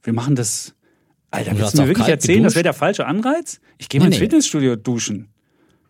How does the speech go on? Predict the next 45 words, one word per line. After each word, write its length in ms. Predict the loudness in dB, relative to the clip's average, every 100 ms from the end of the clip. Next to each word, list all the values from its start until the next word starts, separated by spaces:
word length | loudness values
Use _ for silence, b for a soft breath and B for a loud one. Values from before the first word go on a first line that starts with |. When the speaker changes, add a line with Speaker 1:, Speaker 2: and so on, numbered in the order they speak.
| _ _ _ -12
Speaker 2:
Ja, 140 | -12 -12
dann 220 | -10 -4
hast 220 | -4 -2
du 80 | 0
Speaker 1:
Und 80 | 0
hab 100 | 0
immer 140 | 2 2
Speaker 2:
Aber 80 | 2
Speaker 1:
Locker-Room-Talk, 880 | 2 2 4 4 4 4 4 2
Speaker 2:
nein, 80 | 2
Speaker 1:
den 120 | 2
ich 80 | 2
mir 140 | 2 2
da 160 | 2
Speaker 2:
nach, 80 | 2
Speaker 1:
anhören 220 | 2 2
Speaker 2:
ich 80 | 2
Speaker 1:
muss 80 | 2
Speaker 2:
muss 80 | 2
es 60 |
Speaker 1:
jeden 160 | 4 2
Speaker 2:
mir 60 | 2
Speaker 1:
Tag. 80 | 2
Speaker 2:
vielleicht 160 | 2
dann 160 | -2 -2
doch 140 | -2
noch 120 | -2 -2
mal, 160 | -2
ich 160 | -4 -2
meine, 680 | -2 -2 -4 -2 0 -2 -2
dass, 180 | -4
Speaker 1:
Defner, 240 | -4 -4 -4
Speaker 2:
dass 100 | -2
Speaker 1:
willst 180 | 0 4
du 20 |
mich 160 | 4 2
wirklich 160 | 0
Speaker 2:
September 400 | 2 2 2 0
ist, 320 | -2 -4 -4 -4
äh, 160 | -4
ist, 240 | -4 -4 -2
ist 300 | -2 -2 -2
das 220 | -2 -2
Maß 580 | 0 0 -2 -2 -2 -4
für, 340 | -2 -2